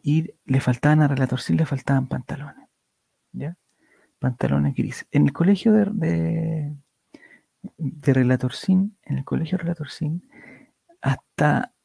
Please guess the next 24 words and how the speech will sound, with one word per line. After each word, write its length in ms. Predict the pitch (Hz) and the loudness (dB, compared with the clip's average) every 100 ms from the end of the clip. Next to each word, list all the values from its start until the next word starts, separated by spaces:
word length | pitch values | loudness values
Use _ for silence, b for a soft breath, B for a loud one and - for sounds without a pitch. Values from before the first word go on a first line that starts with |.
| _ _ _ | _ _ _
eh, 380 | - 165 - - | -8 -6 -6 -10
Reguatoncín, 680 | - - 139 139 143 139 190 | -8 -4 -2 0 0 0 0
que 100 | 180 | 2
pasó 200 | 165 175 | 0 2
tercero, 460 | 165 151 - 180 185 | 0 -2 0 0 0
todavía 500 | 160 160 180 208 - _ | 0 2 2 2 -2 _
va 180 | 160 165 | -2 0
con 200 | 160 135 | 0 0
buzo. 420 | 151 139 - - _ _ _ _ _ _ _ - | -2 -4 -10 -20 _ _ _ _ _ _ _ -14
O 60 | |
sea, 180 | 127 143 - _ | -6 -6 -6 _
tienen 260 | 156 151 | 2 2
permiso 320 | 143 143 156 151 | 2 0 0 0
para 100 | 156 | -2
ir 60 | |
con 180 | - 143 | -2 0
buzo, 260 | 196 202 208 | 0 2 2
y 60 | |
un 160 | 185 180 | 4 4
buzo 220 | 190 202 | 2 -2
del 40 | |
colegio, 360 | - 190 214 220 | 0 2 2 4
un 280 | 175 170 185 _ | 2 0 -6 _
buzo 500 | 160 156 151 147 147 | 0 2 0 -2 -4